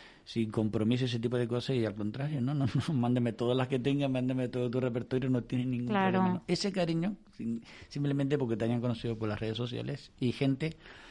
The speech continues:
Speaker 1: que conoce la canción que canto, ¿no? Entonces, si te valoran por la canción que cantas, la propia gente que cantas, a mí, a mí me parece que esos valores no,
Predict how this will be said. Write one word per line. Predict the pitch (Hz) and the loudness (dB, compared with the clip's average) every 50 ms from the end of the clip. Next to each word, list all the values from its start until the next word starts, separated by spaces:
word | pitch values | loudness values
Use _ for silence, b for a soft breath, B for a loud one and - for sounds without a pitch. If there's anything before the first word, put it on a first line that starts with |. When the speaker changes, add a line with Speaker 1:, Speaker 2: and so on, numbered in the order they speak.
| B B B B B B B B - | B B B B B B B B 0
Speaker 1:
que | 120 117 | 2 2
conoce | - 117 113 117 120 117 - 131 135 139 - - | 4 4 2 2 2 2 0 0 -2 -2 -2 0
la | 131 117 110 | 0 0 2
canción | 104 110 104 101 107 107 104 98 | 2 0 -2 -2 -2 -4 -2 -2
que | 101 110 - | -4 -4 -4
canto, | - 156 165 151 - - - 113 | -4 -4 -4 -4 -6 -6 -6 -4
¿no? | 117 135 - - - | -4 -6 -8 -10 -6
Entonces, | - 131 117 117 117 110 123 117 107 - - | -4 -4 -2 -2 -2 -2 -2 -4 -4 -6 -12
si | - - 110 | -8 -8 -8
te | 104 - 120 | -6 -4 -2
valoran | 113 113 113 117 123 139 139 135 | 0 0 2 2 2 0 0 0
por | 139 127 | 0 0
la | 120 | 0
canción | 120 110 123 123 123 | 0 -2 -2 -2 -2
que | 123 120 | -2 -2
cantas, | 139 139 131 113 - 104 - - - - | 0 -2 -2 -2 -4 -8 -10 -12 -14 -10
la | 107 98 95 | -8 -8 -4
propia | 104 113 113 120 120 107 | -4 -4 -2 -2 -4 -6
gente | - - 127 123 123 123 - 123 | -4 -2 -2 -2 -2 -2 -4 -6
que | 117 | -4
cantas, | 120 117 113 110 - - | -2 -4 -4 -4 -6 -6
a | - | -4
mí, | 139 147 175 | -2 0 0
a | |
mí | 175 180 170 160 | 0 0 0 0
me | 147 135 | -2 -2
parece | 127 120 113 113 113 - 117 117 | -2 -2 -2 -4 -4 -6 -6 -6
que | - | -4
esos | 107 113 113 | -4 -4 -2
valores | 110 117 113 113 110 120 123 - | 0 0 2 2 2 0 0 -2
no, | 127 127 120 113 120 | -4 -4 -4 -4 -6